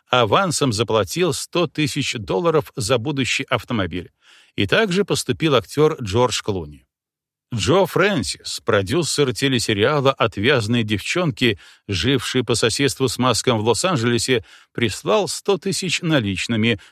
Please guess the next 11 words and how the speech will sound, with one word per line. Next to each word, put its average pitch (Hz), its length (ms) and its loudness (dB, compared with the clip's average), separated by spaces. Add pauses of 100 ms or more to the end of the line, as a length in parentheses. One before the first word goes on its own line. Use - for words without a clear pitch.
в 110 80 -2
бронированном 131 640 2
фургоне. 92 540 -6 (880)
Стив - 500 -2
Джобс, 131 680 -2
любивший 123 640 2
автомобили, 123 760 -2 (340)
показал 120 540 2
фотографию 127 640 2
Родстера 156 400 2
одному 127 580 2